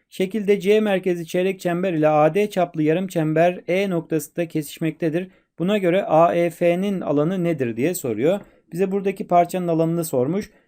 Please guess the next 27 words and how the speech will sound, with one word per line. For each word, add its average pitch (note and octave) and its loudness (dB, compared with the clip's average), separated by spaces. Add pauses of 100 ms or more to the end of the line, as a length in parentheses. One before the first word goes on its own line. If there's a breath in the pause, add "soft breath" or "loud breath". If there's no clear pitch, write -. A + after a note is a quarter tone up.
(100)
Şunu A3+ 0
çizdiğimizde F3 0
D'den D#3+ 2
E'ye E3 0
çizersek D#3+ -2
arkadaşlar B2+ -2
şunu G#3 -8
görmüş D3 0
olacağız. C3+ -2 (360 soft breath)
Buradaki G3+ -2
parçanın F3 0
alanına C#3 0
A F3 4
dersek F#3+ -2 (100)
ikiye F3+ -2
gelen C3+ -2
parçaya C#3 0
iki D3+ -6
A E3 2
diyebilir D3 -2
miyiz? D#3 -4 (380 soft breath)
Evet D3 -2 (120)
diyebiliriz C#3+ -2
buradaki A#2+ -6
parçaya A#2+ -2
iki A#2+ -4
A. F2+ 0